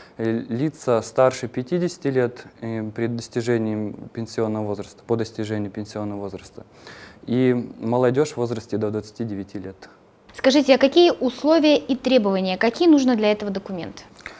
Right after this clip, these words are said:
Speaker 1: Условия микрокредитования: сумм до пятисот тысяч тенге, э, не более трех лет под, э, четыре и восемь, э, процентов годовых, на сумму более пяти до трех миллионов тенге под,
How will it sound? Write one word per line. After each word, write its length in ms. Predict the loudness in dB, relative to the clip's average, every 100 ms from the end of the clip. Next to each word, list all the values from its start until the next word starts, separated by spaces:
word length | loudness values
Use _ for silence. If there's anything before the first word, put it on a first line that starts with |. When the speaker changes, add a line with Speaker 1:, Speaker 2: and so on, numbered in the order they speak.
| -20 -20 -14
Speaker 1:
Условия 560 | -10 -4 2 2 4 2
микрокредитования: 1000 | 2 -2 -4 -6 -4 0 2 4 2 0
сумм 400 | -4 -2 0 0
до 120 | -2
пятисот 540 | -4 -6 -6 -2 -2 -2
тысяч 320 | -6 -8 -8
тенге, 480 | -4 -2 0 0 -2 -14 -20 -14
э, 440 | -6 -4 -4 -4 -4
не 160 | -4
более 380 | 0 2 4 2
трех 340 | 2 0 0 0
лет 260 | -2 -2 -6
под, 380 | -2 0 -2 -6
э, 420 | -6 -4 -6 -8 -10 -18 -20 -20
четыре 520 | -16 -4 -2 0 0 0
и 220 | -2 0
восемь, 460 | 2 2 0 -6 -6 -14 -20 -20 -16
э, 280 | -10 -8 -8 -6
процентов 520 | -8 -4 -2 -2 -4
годовых, 580 | -4 0 0 0 -4 -6
на 200 | -4 -4
сумму 280 | -2 0 2
более 360 | 4 4 4 2
пяти 400 | -2 -4 -2 0
до 360 | 2 2 0 -2 -4
трех 280 | 0 0 0
миллионов 440 | 0 0 0 -6
тенге 440 | -6 -4 0 -2 -2 -12 -20 -20 -4
под, 240 | -2 -2